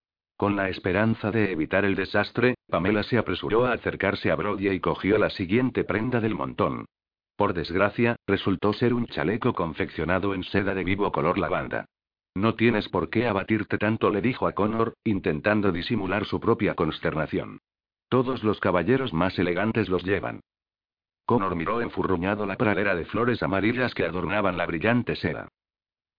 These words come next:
"¿Los caballeros o las damas?". "Tal vez preferirías llevar tu antifaz", dijo Pamela secamente, "y en lugar de un elegante bastón para caminar podrías llevar tu pistola, para poder matar a cualquiera que se atreva a ofender tu terco orgullo.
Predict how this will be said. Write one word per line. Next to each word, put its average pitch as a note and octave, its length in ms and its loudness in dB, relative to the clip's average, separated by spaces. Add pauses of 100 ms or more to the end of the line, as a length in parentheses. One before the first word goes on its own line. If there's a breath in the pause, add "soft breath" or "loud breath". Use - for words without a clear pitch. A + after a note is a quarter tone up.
(120)
"¿Los F2+ 260 0
caballeros G#2 540 2
o B2+ 80 2
las G#2 160 -2
damas?". G#2+ 460 0 (840)
"Tal G2+ 180 0
vez C3 240 -2
preferirías G2 680 -2
llevar F2 340 0
tu E2 140 0
antifaz", E2+ 420 -2
dijo A2 340 0
Pamela F#2 360 0
secamente, A2 600 0 (100)
"y G2 100 0
en F2+ 140 0
lugar E2+ 300 2
de D2+ 100 4
un G2+ 140 4
elegante F2+ 440 -2
bastón G#2 400 0
para G2+ 240 -2
caminar G#2 400 0
podrías F#2 460 -2
llevar E2+ 340 -2
tu F2+ 140 -2
pistola, A#2 500 2 (140)
para F2+ 200 2
poder F#2 300 -2
matar F#2+ 320 2
a E2+ 80 0
cualquiera B2+ 460 0
que F#2+ 100 -2
se G2+ 140 0
atreva G#2+ 420 2
a F2+ 60 0
ofender F2+ 480 -2
tu F#2+ 100 -2
terco G#2 340 0
orgullo. E2+ 460 -2